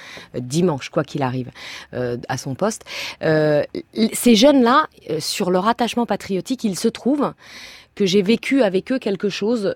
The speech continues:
de très particulier, qui sont les attentats au Stade de France le treize novembre. Et que nous les avons vus à ce moment-là, euh, d'abord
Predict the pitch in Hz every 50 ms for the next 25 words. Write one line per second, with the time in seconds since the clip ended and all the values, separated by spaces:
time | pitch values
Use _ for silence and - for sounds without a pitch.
0 | - - 165 151 175 - - 202 - 185 160 - - 190 - - 180 160 175 214
1 | 220 - 196 - - 226 220 196 165 170 175 170 175 170 147 - 196 196 185 160
2 | - - 175 156 143 160 - - - 170 165 - - 160 - - 175 160 147 151
3 | 135 - - - - - _ - - - - - - - - - - - - -
4 | - 170 160 - 240 233 240 233 233 240 190 226 233 196 190 202 214 208 170 196
5 | 254 294 254 196 - - 202 190 196 208 214 196 185 180 180 185 214 254 294 285
6 | - - - 165 160 160 156 156 151 151 147 147 147 143 143 139 - _ - -
7 | 151 165 170 160 147 175 180 - - _